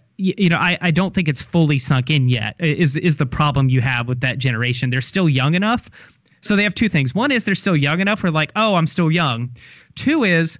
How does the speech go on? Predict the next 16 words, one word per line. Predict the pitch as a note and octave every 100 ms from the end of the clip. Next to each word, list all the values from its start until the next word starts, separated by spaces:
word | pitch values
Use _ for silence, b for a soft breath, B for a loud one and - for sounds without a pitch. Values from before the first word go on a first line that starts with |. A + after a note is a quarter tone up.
| b b -
they | F#3+
also | - F#3 - G3
live | F3 E3
in | E3
this | D#3+
world | D#3 D#3 F3+ E3+
where | D3
kind | C#3+ F3 E3
of | D3+
deferred, | D#3 C3+ - D3+ D3+ D#3 D#3 D#3 - _ D#3
uh, | D3 C#3
maturation | D3 D3 D#3 B2+ C#3 - G3 A#3+ - b b _
is | E3+ D3+ D3
encouraged | B2+ D3+ D3 D3+ -
or | C#3+
preferred. | C3+ B2 C3+ D#3